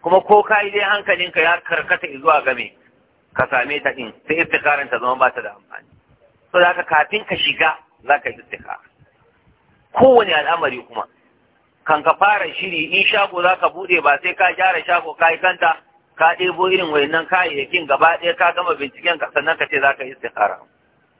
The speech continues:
Ha, da zaran ya zo a zuciyanka cewa kana son ka yi wannan abun, kafin ka yi zurfi,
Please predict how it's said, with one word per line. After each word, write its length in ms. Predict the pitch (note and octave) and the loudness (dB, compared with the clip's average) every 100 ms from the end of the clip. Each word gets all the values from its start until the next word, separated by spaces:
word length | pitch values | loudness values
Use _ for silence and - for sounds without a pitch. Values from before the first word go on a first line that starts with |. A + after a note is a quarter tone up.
| _ _ _ _ _ _ - | _ _ _ _ _ _ -2
Ha, 240 | F#3 E3 | 2 2
da 140 | D3 C#3 | 2 2
zaran 340 | E3+ F#3+ G3 | 4 4 0
ya 200 | G3 G3 | 0 0
zo 120 | F3+ | 2
a 160 | - C#3+ | 0 0
zuciyanka 640 | - E3 - C#3+ C3 - - - _ _ _ _ _ _ _ _ _ _ - | -2 -14 -2 0 0 -4 -10 -14 _ _ _ _ _ _ _ _ _ _ -4
cewa 320 | F#3 D#3 D3 D3 | 0 4 4 2
kana 340 | F3 E3+ D3+ - | -2 0 -2 -2
son 160 | D3 | -6
ka 100 | B2+ | -2
yi 80 | C3 | 0
wannan 300 | C3 A#2+ B2+ | 0 2 2
abun, 300 | A2 G#2+ G2+ - | 2 0 -4 2
kafin 380 | C3 B2+ F3+ - | 2 2 -6 -4
ka 100 | C#3+ | -4
yi 120 | A#2+ | -2
zurfi, 480 | E3+ E3+ - D#3+ | -4 -4 -6 -10